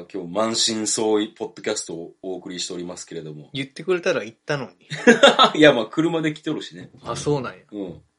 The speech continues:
Speaker 2: じゃあ一杯飲むか。
Speaker 1: いやいや、なんでやねん。アホか。<laughs> まあ、そんなわけでして。あの、暑いね。
Speaker 2: 暑い暑い。もう夏すぎるわ。
Speaker 1: おん-、同じこと言ってるけど。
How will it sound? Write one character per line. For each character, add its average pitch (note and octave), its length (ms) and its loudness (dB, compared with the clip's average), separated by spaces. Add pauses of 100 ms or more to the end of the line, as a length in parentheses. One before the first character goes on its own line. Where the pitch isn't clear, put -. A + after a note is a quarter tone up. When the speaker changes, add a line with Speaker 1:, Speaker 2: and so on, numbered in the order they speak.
(200)
Speaker 2:
じ - 120 -8
ゃ - 20 -2
あ - 20 -4
一 D3 60 -6
杯 C#3+ 220 2
飲 D#3 80 0
む D3+ 80 -2
か。 - 320 -2
Speaker 1:
い G2+ 80 -10
や A#2+ 60 0
い - 20 4 (180)
や、 - 140 4
な C3 120 4
ん C#3 60 0
で - 160 4
や - 60 4
ね - 80 -10
ん。 - 100 -12
ア - 40 -10
ホ C3 200 -2
か。 - 160 -8 (800)
<laughs> - 880 -16
ま G#2+ 140 -6
あ、 G2 60 -6
そ G2 180 -12
ん G2 120 -8
な F#2+ 80 -8
わ F#2 140 -8
け E2 140 -14
で D2 100 -16
し - 160 -16
て。 - 200 -20 (580)
あ F2 160 -10
の、 D#2+ 240 -14 (1200)
暑 - 260 -4
い G3+ 100 -2
ね。 F#3+ 220 -8 (140)
Speaker 2:
暑 - 300 -10
い F3 40 0
暑 D#3+ 240 -2
い。 D3+ 80 0
も D#3 160 4
う D#3 40 6
夏 D#3 300 2
す D#3+ 160 -4
ぎ D#3+ 140 -2
る B2 100 -6
わ。 G#2+ 200 -10
Speaker 1:
お A#2 80 -2
ん-、 A#2+ 80 0
同 B2 100 0
じ A#2 100 -6
こ A#2 100 -6
と - 80 -16
言 F2 80 -16
っ - 20 -20
て - 140 -12
る E2 80 -12
け D#2 120 -18
ど。 D#2 100 -20